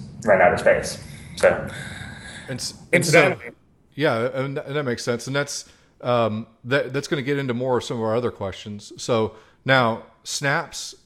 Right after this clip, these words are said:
Speaker 2: ex-, do snapshots exist today, or is that something that's also part of the future?
Speaker 1: No, they exist today. Um,
Speaker 2: Okay.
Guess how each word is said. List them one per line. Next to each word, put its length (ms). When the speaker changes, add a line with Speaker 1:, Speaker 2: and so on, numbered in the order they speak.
Speaker 2:
ex-, 400
do 120
snapshots 560
exist 320
today, 300
or 100
is 60
that 120
something 260
that's 160
also 260
part 200
of 60
the 60
future? 400
Speaker 1:
No, 120
they 140
exist 240
today. 460
Um, 300
Speaker 2:
Okay. 80